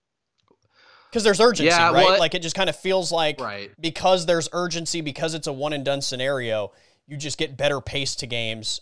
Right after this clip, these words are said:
Speaker 1: it, you know, unless it's a Virginia. But just naturally, I feel like there's just more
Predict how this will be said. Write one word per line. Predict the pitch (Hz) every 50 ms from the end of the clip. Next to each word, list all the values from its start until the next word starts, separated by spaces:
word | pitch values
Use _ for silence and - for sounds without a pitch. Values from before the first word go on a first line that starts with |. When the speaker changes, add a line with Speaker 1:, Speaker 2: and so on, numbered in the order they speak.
| _ -
Speaker 1:
it, | 180 196 -
you | 214 226
know, | 202 160 156
unless | 160 175 175 175 -
it's | 180 156 -
a | 151
Virginia. | 131 131 127 117 127 127 123 113 95 90 95 92 _ _ _ _ _ _ _ _ _ _ _ _
But | 135 139 139 131 - _ _ _ _ _ _ _ _ _ _ _ _ _
just | 165 190 180 - 165
naturally, | 156 156 160 180 190 - - 185 170 151 143 139 131 123
I | 127 123
feel | - - 151 139 139
like | 139 135 - -
there's | 139 139 135 135 131
just | - - 143 127 -
more | 139 143 143 143